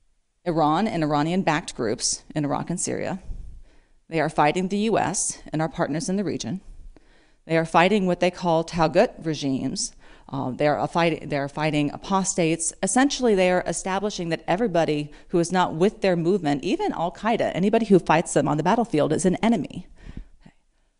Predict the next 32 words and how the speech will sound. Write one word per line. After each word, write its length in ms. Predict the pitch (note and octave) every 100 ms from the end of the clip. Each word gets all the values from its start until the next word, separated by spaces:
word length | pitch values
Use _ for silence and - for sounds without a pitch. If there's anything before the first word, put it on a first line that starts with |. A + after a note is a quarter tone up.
| _ _ _ _ _ _ _ -
All 320 | G3+ B3+ C#4+
of 200 | F#3+ E3
those 280 | G3 A3+ -
enemies 440 | E3+ G#3+ A3+ A3
of 100 | F#3 -
isis 680 | D3+ - C4+ D4+ - - - - - - - - _ _ _ _
have 540 | G3+ F#3+ F#3+ F#3 - -
conflicts 640 | - G#3 G#3 E3+ E3+ - - -
among 340 | E3 E3 D#3
themselves. 720 | C3+ D3 - - - F#2+ - - - _ _ - - _ _
The 80 | F3
more 360 | E3+ F#3+ C4+ - -
isis 440 | G3 A#3 F#3+ -
can 160 | - D#3+
fight 260 | G4+ C4
them 120 | A#3+ D3
all 160 | C3
at 80 | G2+
once, 360 | B2+ B2 B2 -
the 100 | E3
more 200 | F3+ A#3
it 80 | -
can 160 | F3
exploit 720 | - - - G3 A#3+ - - - - - D3+
those 400 | E3+ A3+ C4 F#3
vulnerabilities 880 | F#3 F#3+ D#3+ E3 F3+ C3+ F#2 A#2 -
among 280 | D3+ E3+
the 60 | E3
relationships 760 | D#3+ D3+ E3+ - E3 C3+ B2+ C#3
of 100 | G2
other 260 | D3 E3+ -
actors. 580 | G#3 - - - -